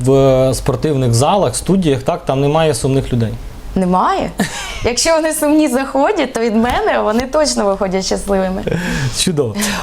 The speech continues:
Speaker 1: А, пане Валерію, от з ва-, з вашого досвіду, так, і з вашого вигляду, так, от як з-, постійно, ну, зараз такі нелегкі часи, так, але як, а, все ж таки залишатись фізично активним?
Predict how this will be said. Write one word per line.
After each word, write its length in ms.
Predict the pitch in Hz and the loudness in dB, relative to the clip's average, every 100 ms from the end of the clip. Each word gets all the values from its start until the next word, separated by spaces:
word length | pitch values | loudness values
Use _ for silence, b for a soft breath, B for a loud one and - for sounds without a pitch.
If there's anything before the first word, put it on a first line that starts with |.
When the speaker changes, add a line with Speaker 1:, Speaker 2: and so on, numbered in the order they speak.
| B | B
Speaker 1:
А, 560 | 139 143 143 147 143 147 | 2 4 6 6 6 4
пане 120 | 185 | 2
Валерію, 260 | 180 151 147 | 2 2 2
от 100 | 151 | 2
з 60 | 139 | 0
ва-, 200 | 180 151 | 0 0
з 60 | |
вашого 280 | 170 - 175 | 0 0 0
досвіду, 460 | 165 147 - 104 107 | 2 0 0 -4 -2
так, 280 | 131 160 | 0 0
і 60 | 131 | 0
з 60 | 110 | 0
вашого 280 | 131 143 | 0 0
вигляду, 400 | 131 131 113 101 | 0 0 -2 -4
так, 220 | 101 156 120 | -2 0 0
от 120 | 127 | 0
як 280 | 139 180 151 | 0 0 -4
з-, 40 | |
постійно, 640 | 117 147 - - 143 110 113 | -2 -2 -2 0 2 2 2
ну, 160 | 131 110 | 2 2
зараз 200 | 151 - | 0 -2
такі 180 | - | -2
нелегкі 320 | 131 135 131 110 | 0 0 0 -4
часи, 260 | 98 - | -4 -4
так, 180 | 101 - | -2 -2
але 180 | 127 127 | 0 2
як, 400 | 135 175 220 - | 2 2 0 -2
а, 180 | 147 147 | 0 0
все 180 | - 165 | 0 -2
ж 100 | - | -2
таки 200 | 147 139 | -2 0
залишатись 680 | 131 139 131 160 170 143 - | 2 2 2 0 -2 -4 -2
фізично 440 | 131 131 - 131 | 0 0 -2 -4
активним? 380 | 120 - 104 107 | -4 -2 -2 -2